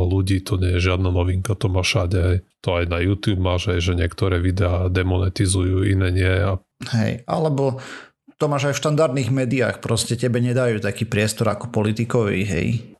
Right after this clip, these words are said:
Speaker 1: No tak to je zase iná vec, hej, štandardné médium ako sociálne. Ako ty môžeš mať tiež dosah jak prása na tom, a, Facebooku alebo Twitteri,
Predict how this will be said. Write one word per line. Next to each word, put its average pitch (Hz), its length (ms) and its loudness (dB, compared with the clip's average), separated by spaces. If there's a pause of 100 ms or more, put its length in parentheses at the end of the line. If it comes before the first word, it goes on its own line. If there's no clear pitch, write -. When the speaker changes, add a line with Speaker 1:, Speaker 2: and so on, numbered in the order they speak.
Speaker 1:
No 131 160 0
tak - 160 -4
to - 80 -6
je 92 80 0
zase 87 400 0
iná 85 160 0
vec, 87 320 -2
hej, 92 240 2
štandardné 90 560 0
médium 90 400 0
ako 92 240 0
sociálne. 90 560 2
Ako 92 160 -4
ty 151 160 -2
môžeš 110 240 0
mať 104 140 2 (100)
tiež 90 160 -2
dosah 95 320 2
jak 82 240 -2
prása 90 400 0
na 92 160 2
tom, 90 240 2
a, 87 160 4
Facebooku 92 800 0 (160)
alebo 92 320 0
Twitteri, 104 560 0